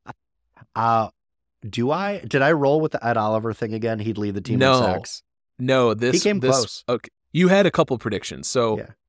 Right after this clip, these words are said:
Speaker 2: these were not bourbon based, but your predictions were Greg Rousseau over ten and a half sacks.
Speaker 1: Oh God! But everybody had that.
Speaker 2: Yeah,
Speaker 1: That
Speaker 2: yeah.
Speaker 1: w-, a-, and then he, he just
Speaker 2: You,
Speaker 1: failed again. <laughs>
Speaker 2: you had James Cook over eleven and a half total T Ds, um,
Speaker 1: Oh
Speaker 2: which he
Speaker 1: God! What was I
Speaker 2: did not,
Speaker 1: smoking?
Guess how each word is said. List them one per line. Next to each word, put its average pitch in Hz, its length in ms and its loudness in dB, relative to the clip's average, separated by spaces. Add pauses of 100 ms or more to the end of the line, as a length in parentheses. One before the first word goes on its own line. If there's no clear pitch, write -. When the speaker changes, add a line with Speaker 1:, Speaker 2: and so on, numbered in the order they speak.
(120)
Speaker 2:
these 156 220 2
were 160 100 2
not 123 240 0
bourbon 120 320 2
based, 80 420 -6
but 104 140 -4
your 110 120 -2
predictions 127 460 -2
were 117 80 0
Greg 120 280 -2
Rousseau 120 320 0
over 110 240 0
ten 117 200 -6
and 110 80 -4
a 110 40 -4
half 107 180 -2
sacks. - 520 -6
Speaker 1:
Oh 110 340 0
God! 110 200 -6
But 202 120 0
everybody 110 440 0
had 85 320 -10
that. 80 160 -10
Speaker 2:
Yeah, 82 220 -4
Speaker 1:
That 131 160 -4
Speaker 2:
yeah. 87 220 -2
Speaker 1:
w-, 147 120 0
a-, - 120 -4
and 123 120 -2
then 120 180 -2
he, 104 360 -8
he - 180 -10
just 92 180 -8
Speaker 2:
You, 143 260 4
Speaker 1:
failed - 140 -8
again. - 320 -18 (100)
<laughs> 156 100 -8
Speaker 2:
you 131 140 2
had 135 200 2
James 127 380 -2
Cook 139 300 2
over 120 260 0
eleven 113 320 0
and 117 100 -4
a 113 40 -6
half 110 160 -6
total 113 280 -2
T 123 200 0
Ds, 107 380 -4 (680)
um, 82 300 -2
Speaker 1:
Oh 101 140 -2
Speaker 2:
which 107 100 0
he 104 80 -4
Speaker 1:
God! 98 340 -6
What 117 160 -6
was 95 100 -10
I 131 100 2
Speaker 2:
did 135 120 2
not, 131 200 -2
Speaker 1:
smoking? - 140 -12